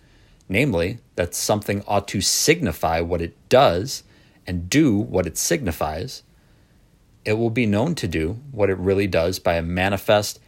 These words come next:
and unambiguous signification. This is why Ratzinger could observe this connection with Trent in the Liturgy Wars. Only against this background of the effective denial of the authority of Trent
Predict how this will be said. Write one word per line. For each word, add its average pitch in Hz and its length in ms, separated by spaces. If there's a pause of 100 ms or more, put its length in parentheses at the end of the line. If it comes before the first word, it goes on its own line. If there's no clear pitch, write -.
(160)
and 90 160 (100)
unambiguous 107 840
signification. - 920 (1160)
This 117 360
is 139 140
why 123 140
Ratzinger 95 640 (400)
could 110 180
observe 101 400
this 101 180
connection 92 560
with 90 160
Trent 82 420 (380)
in 104 100
the 104 100
Liturgy 107 360
Wars. - 480 (1700)
Only 156 260
against 139 360
this 127 160
background 92 600
of 90 140
the 101 80
effective 101 460
denial 87 500
of 85 120
the 92 100
authority 98 380
of 104 120
Trent - 380